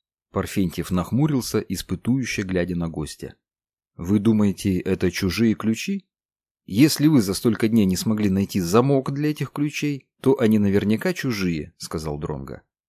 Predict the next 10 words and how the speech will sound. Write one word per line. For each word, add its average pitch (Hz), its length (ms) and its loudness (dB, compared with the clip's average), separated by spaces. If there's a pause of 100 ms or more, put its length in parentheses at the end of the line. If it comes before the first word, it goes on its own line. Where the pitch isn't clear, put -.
(160)
"А 104 200 0
вы 110 160 2
проверяли? 113 600 -2 (100)
На 104 160 4
них 117 220 4
были 180 220 2
отпечатки - 540 -4
пальцев 87 400 -6
погибшего?" 85 640 -8 (560)
"Нет", 123 520 -2